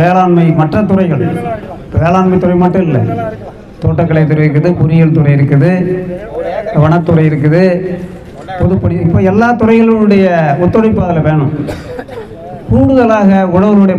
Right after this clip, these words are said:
பங்களிப்பு இங்க தயாராகவே இருக்கு. அப்ப அந்த அடிப்படையில தான் இந்த விதை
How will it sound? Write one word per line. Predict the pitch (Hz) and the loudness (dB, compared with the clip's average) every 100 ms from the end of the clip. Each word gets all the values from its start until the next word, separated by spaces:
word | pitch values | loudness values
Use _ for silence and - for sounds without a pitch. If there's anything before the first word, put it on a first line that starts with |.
| 170 | 0
பங்களிப்பு | 175 175 170 190 | 0 0 0 0
இங்க | 165 147 | 0 2
தயாராகவே | 147 160 160 151 | 2 2 2 0
இருக்கு. | 123 107 - - - - - | 0 -2 -4 -10 -14 -12 -2
அப்ப | 160 170 160 | 0 0 0
அந்த | 185 233 240 | 2 2 2
அடிப்படையில | 214 233 208 202 185 | 0 0 0 0 0
தான் | 196 202 | 2 2
இந்த | 180 165 151 135 131 131 151 | 2 2 2 0 -2 -4 -2
விதை | 180 | 2